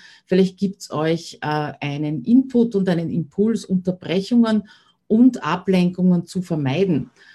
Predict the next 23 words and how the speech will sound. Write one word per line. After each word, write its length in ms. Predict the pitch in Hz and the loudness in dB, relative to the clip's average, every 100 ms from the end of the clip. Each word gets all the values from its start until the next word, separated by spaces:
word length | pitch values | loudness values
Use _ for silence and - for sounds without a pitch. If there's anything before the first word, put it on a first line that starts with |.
| - _ _ | -20 _ _
Und 500 | 180 190 185 180 - | 0 2 2 0 -6
drei 300 | 185 156 214 | -4 0 0
um 160 | 226 214 | 2 0
acht 380 | 156 220 - 170 | -2 -4 -6 -4
heißt 260 | 185 226 | -4 -2
ja, 80 | 220 | -2
dass 160 | 196 196 | 0 0
ich 140 | 196 | -2
drei 280 | - 139 196 | -6 -4 -6
Fragen 520 | - 143 147 185 202 | -6 -4 -2 -2 -2
beantworte, 640 | 185 127 190 220 190 180 | -2 -2 -2 0 -2 -2
die 120 | 180 185 | 0 2
mir 140 | 180 | 2
sehr 160 | 185 156 | 0 -2
häufig 340 | 151 - 180 | -4 -6 -10
gestellt 500 | 170 - 135 165 185 | -10 -8 -6 -4 -4
werden. 260 | 208 226 262 | -4 0 0
Und 140 | 190 | 0
die 80 | 196 | -4
drei 180 | 180 160 | -6 -8
Fragen 380 | - 143 170 233 | -6 -6 -2 -2
sind 260 | 233 202 | -2 -2
heute 400 | 190 180 180 175 | -2 -2 0 -4